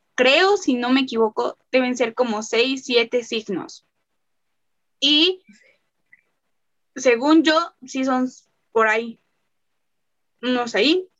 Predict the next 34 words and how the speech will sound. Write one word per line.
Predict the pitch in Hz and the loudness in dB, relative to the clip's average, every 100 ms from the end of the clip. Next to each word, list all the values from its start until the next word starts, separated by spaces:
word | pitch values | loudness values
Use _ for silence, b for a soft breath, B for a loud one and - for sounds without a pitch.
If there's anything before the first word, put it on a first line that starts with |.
| - | -10
Luego | - 254 254 254 | 0 0 2 2
les | 247 233 | 0 -4
averiguamos, | 185 185 190 220 220 202 | -2 -2 0 -2 -2 -2
les | 208 202 | -4 -4
confirmo. | 196 214 359 269 330 b b b b b b b b b _ _ _ | -6 -4 0 2 2 b b b b b b b b b _ _ _
<clears throat> | - 427 269 226 | 4 4 2 -2
Pero | 294 311 | 2 2
está | 330 370 | 0 -4
más | 392 427 427 | -4 -8 -6
interesante, | 392 311 240 226 302 302 | -6 -4 -4 -2 -2 -2
fíjate. | 247 226 208 202 190 - _ _ _ _ _ _ | -4 -8 -8 -4 -4 -6 _ _ _ _ _ _
Porque | - 277 277 262 254 - _ | 0 2 6 6 6 2 _
también | 269 262 285 | 2 2 2
tiene | 302 359 359 | 4 2 4
que | 330 | 4
ver | 320 311 | 2 2
como | 330 330 240 | 4 6 4
el | 202 226 214 _ _ _ _ _ - 247 | 0 -4 -8 _ _ _ _ _ -2 0
año | 254 269 | 2 2
en | 285 | 0
el | 247 | 0
que | 226 | -2
naciste. | 214 214 208 | -2 -6 -6
Por | 185 | 0
ejemplo, | 254 247 247 | 2 4 2
tú | 311 | 2
en-, | 320 - _ | 0 -2 _
tú | 339 | 0
naciste | 339 370 294 262 277 285 | 2 2 -2 -2 -2 0
un | 262 | 2
año | 262 262 | 2 2
antes | 233 233 233 | -2 -6 -10
que | - | -4
yo. | 202 269 | -2 -2